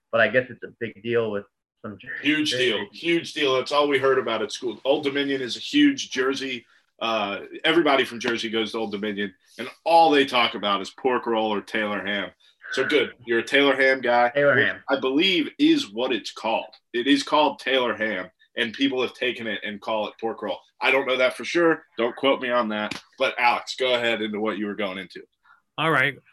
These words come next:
Speaker 3: Uh, so this is our favorite part of the interview: balls and strikes. It's basically good or bad question. So you determine, I'll usually ask the first question, and you determine if the question is a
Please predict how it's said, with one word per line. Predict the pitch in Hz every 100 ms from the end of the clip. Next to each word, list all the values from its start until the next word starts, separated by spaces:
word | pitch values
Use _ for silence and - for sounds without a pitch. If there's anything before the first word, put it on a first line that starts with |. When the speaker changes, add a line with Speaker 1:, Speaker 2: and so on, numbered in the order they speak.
| _ -
Speaker 3:
Uh, | 135 139
so | 143 170
this | 170 185
is | 208 190 165 -
our | 160 170
favorite | 180 170
part | 165 175
of | 170
the | 160
interview: | 151 143 143 139
balls | 123 147 185 196
and | 202
strikes. | - 160 156 147 143 - - _ _ _ _ _ _ _ _ -
It's | 160
basically | 151 214 226 220 202 202 196 143 - -
good | 196 208
or | 202
bad | 147 170 165 170
question. | - 180 185 165 - - 131 123 160 160 _
So | 151 175
you | 160 156 196 233
determine, | 208 190 - 196 190 143 127 139 - _ _ _ _ -
I'll | 165 196 214
usually | 190 190 185 185 165
ask | 160 160
the |
first | 151 170 175 -
question, | - 139 120 - 123 135 - _ _ -
and | 139
you | 165
determine | 220 - 185 170 170 156
if | 143 143 -
the | 143
question | - 180 175 - - 147 160 160
is | 147 143 139
a | 139